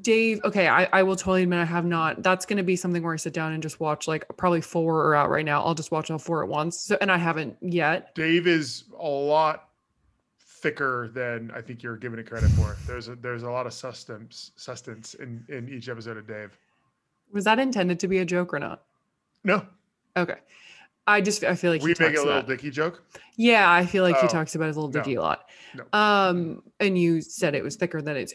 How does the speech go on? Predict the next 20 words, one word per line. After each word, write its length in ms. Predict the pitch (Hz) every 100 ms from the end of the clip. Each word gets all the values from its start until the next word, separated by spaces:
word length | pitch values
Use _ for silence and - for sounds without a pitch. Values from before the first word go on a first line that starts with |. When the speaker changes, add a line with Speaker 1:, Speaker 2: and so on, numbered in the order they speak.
| -
Speaker 1:
I, 100 | -
okay, 300 | 233 220 175
so 100 | 180
you 160 | 247 247
think 160 | 254
there's 200 | 220 202
enough 260 | 196 185 -
there, 280 | 175 175 160
there 280 | 160 147 147
to 100 | -
talk 200 | 160 135
about 140 | 143
every 200 | 127 104
week? 240 | - - - _ - -
Speaker 2:
I 40 | 170
do, 220 | 160 131
for 240 | 117 135
sure. 300 | 117 120 101 _ _
Yeah. 200 | 131 107 -
Speaker 1:
Okay. 220 | 202 233